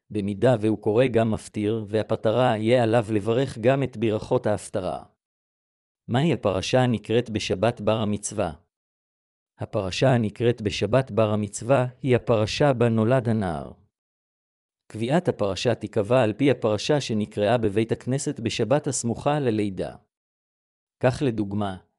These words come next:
תינוק שנולד ביום ראשון שלפני שבת פרשת צו, יעלה לתורה בתור נער בר מצווה,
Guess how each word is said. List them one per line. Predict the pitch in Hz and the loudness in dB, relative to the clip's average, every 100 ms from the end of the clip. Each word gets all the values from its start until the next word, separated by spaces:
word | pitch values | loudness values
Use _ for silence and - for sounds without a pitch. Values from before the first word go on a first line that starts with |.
| _ | _
תינוק | 107 113 143 143 | -4 0 0 -2
שנולד | 117 107 110 131 107 | -2 0 2 2 2
ביום | 107 101 98 | 2 2 -2
ראשון | 101 - 131 | -4 -2 -2
שלפני | 113 107 101 131 131 | -2 -4 -4 -4 -2
שבת | 110 104 120 | 0 2 0
פרשת | - 101 95 113 - | 0 0 0 -2 -2
צו, | - 104 82 85 - _ _ _ - | -4 -2 -2 -6 -20 _ _ _ 0
יעלה | 110 120 156 | 2 4 4
לתורה | 156 123 113 110 147 | 2 2 2 4 4
בתור | 117 - 147 135 | 2 2 2 2
נער | 123 123 113 | 0 0 2
בר | 120 117 | 2 2
מצווה, | 104 104 104 98 | 0 -4 -4 -2